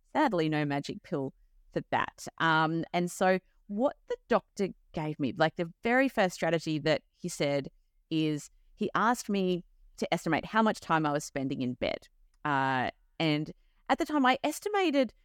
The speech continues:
which is gonna sound crazy, like, it was probably about, I don't, like, nine or ten hours. I, I, you know, would estimate I'd get into bed at about nine P M. I'd get out at about seven A M,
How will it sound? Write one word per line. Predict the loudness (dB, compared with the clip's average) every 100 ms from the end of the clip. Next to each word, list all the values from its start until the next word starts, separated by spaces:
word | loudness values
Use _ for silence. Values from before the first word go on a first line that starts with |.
| _ -8
which | -4
is | 0
gonna | 2
sound | 2 0
crazy, | 2 2 2 2
like, | 0
it | 0
was | -4
probably | -4 -2 2 4
about, | 4 2 _ _ _ -16
I | -14
don't, | -14 -12 -2
like, | -2 0
nine | 2 4 4
or | 2
ten | 0 0
hours. | 2 4 2 0
I, | 0 0
I, |
you | 0 0
know, | 2
would | 0
estimate | 0 0 0
I'd | 0
get | 0 -2
into | 0
bed | 0 0
at | 0
about | -2 -2
nine | -2 -2
P | -2 0
M. | 0 -2
I'd | -4
get | 0 2
out | 2
at | 2
about | 0 0
seven | -6 -4 -2 0 -2 -4 -2
A | 0 2
M, | 0 -2 -6